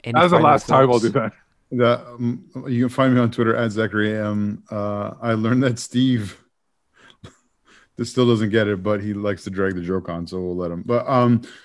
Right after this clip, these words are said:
Speaker 3: no, I'm really happy for my Italian friends, uh, people like John and Mass and Naz and Bevi, uh, and others. I'm really happy for them, Giancarlo,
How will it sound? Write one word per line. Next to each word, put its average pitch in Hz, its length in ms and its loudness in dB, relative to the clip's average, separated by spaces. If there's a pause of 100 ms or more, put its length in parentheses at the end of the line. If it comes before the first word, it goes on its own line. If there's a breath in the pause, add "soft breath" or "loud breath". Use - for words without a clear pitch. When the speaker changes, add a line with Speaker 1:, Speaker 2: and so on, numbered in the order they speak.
(100 loud breath)
Speaker 3:
no, 147 160 6
I'm 139 200 6
really 143 200 6
happy 127 260 2
for 120 240 0
my 110 140 4
Italian 107 400 0
friends, 104 600 -4
uh, 95 280 -6
people 101 260 -8
like 98 240 -6
John 98 520 -6
and 95 200 -8
Mass 95 500 -10
and 90 380 -8 (460 soft breath)
Naz 98 500 -6
and 95 260 -10
Bevi, 92 460 -8 (160)
uh, 95 240 -8
and 92 100 -8
others. 92 440 -8 (400)
I'm 104 80 -8
really 107 180 -4
happy 101 280 -8
for 98 160 -10
them, 98 260 -4
Giancarlo, 98 680 -6